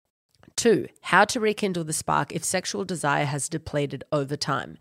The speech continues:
Three, is it possible to be in a healthy long-term relationship even if sex has become boring? And four,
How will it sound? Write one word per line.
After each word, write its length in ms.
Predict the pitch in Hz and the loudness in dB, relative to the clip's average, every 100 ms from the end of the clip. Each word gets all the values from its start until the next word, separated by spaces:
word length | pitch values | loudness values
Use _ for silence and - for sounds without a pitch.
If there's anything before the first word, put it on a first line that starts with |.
| - - _ - | -20 -20 _ -8
Three, 440 | 180 190 113 - | 2 2 2 0
is 160 | 185 180 | 0 2
it 100 | 240 | 0
possible 480 | - 233 - 196 147 | 2 0 0 -4 -6
to 140 | - | -4
be 140 | 160 165 | -2 -2
in 80 | 156 | -2
a 60 | |
healthy 420 | 165 170 170 180 | -2 -2 0 -2
long-term 600 | 160 156 180 220 - 202 | 0 4 4 2 -2 0
relationship 720 | 180 165 147 - 143 147 139 _ _ _ - | 0 0 -2 -4 -4 -2 -4 _ _ _ 0
even 300 | 185 220 226 | 0 2 0
if 80 | 214 | 0
sex 300 | - 151 - | 0 0 -2
has 120 | 147 | -2
become 320 | 151 151 143 | -2 -2 -4
boring? 420 | 139 143 80 120 - - _ | -2 -2 -4 -10 -14 -20 _
And 200 | - 196 | 0 0
four, 360 | - 160 147 | 4 4 4